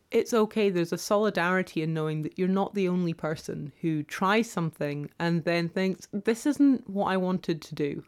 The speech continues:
or, "This isn't what I expected it to be." And so, although I've been talking to you about these stories and these things that I've done or these places that I've been, what I really wanted to be doing was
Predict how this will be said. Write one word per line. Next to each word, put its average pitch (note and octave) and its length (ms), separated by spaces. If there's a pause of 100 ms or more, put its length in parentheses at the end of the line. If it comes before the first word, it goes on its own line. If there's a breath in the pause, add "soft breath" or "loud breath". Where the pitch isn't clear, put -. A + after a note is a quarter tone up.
(220 soft breath)
or, F3+ 180
"This A3+ 220
isn't C4+ 200
what A3 180
I G3 80
expected - 680
it - 140 (200)
to F3 100
be." C#3+ 220 (840 soft breath)
And F#3 140
so, E3+ 440 (240)
although G3 360
I've G#3+ 220
been F#3+ 160
talking F3 440
to - 160
you F#3 500
about C#3+ 440 (420)
these D#3+ 260
stories D3+ 600
and D#3+ 100
these D3+ 200
things D3+ 320
that - 120
I've D3 120
done C#3 220
or D#3 120
these C#3+ 300
places D3 420
that C#3+ 120
I've D3 200
been, D#3+ 320 (540 soft breath)
what E3+ 160
I F3 120
really F#3 480
wanted E3 400
to - 100
be D3+ 120
doing D3 340
was D3 160